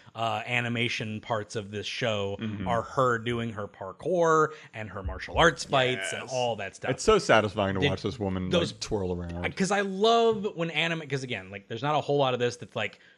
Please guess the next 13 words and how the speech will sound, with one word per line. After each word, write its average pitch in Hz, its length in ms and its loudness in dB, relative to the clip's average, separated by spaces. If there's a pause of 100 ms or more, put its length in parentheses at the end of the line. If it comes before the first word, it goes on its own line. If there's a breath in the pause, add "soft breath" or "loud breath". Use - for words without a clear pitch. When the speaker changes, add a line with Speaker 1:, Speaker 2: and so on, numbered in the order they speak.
Speaker 1:
super 117 460 -8
amazing. 127 720 -6
Like, 131 260 -2
it's - 160 -14
not 170 100 2
an 160 80 2
action 160 300 2
anime. 92 200 -6 (180)
Speaker 2:
Yeah. 196 220 4
Speaker 1:
It's, - 40 -4
it's - 240 -12 (200 soft breath)
subversive. 123 920 0
It's, - 300 -10